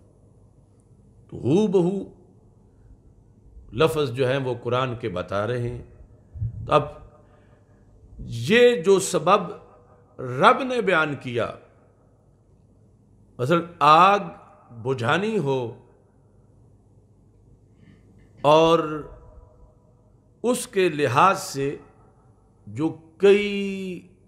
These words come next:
हज़ार किलोमीटर में लगी हुई हो और बाल्टी पानी की एक ही हो, तो वो बाल्टी कैसे बुझा सकती है?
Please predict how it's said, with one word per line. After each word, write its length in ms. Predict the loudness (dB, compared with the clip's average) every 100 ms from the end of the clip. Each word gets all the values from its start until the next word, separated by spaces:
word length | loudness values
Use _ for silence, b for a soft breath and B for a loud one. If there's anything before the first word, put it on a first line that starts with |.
| _ _ _ _ -6
हज़ार 520 | -2 2 4 4 0
किलोमीटर 480 | -6 -4 -6 -6 -6
में 120 | -4
लगी 300 | -4 -2 -4
हुई 180 | -6 -6
हो 160 | -4 -2
और 100 | -4 -8 -18 -12
बाल्टी 420 | -2 -2 -2 -6 -4
पानी 320 | -2 -2 -4
की 220 | -2 2
एक 160 | 2 2
ही 80 | -6
हो, 120 | -4
तो 120 | -4
वो 140 | -2 0
बाल्टी 400 | 2 0 0 -10
कैसे 400 | 2 2 4 0 0 -6 -16 -10
बुझा 240 | -2 -2
सकती 360 | -2 -12 -10 -8
है? 140 | -8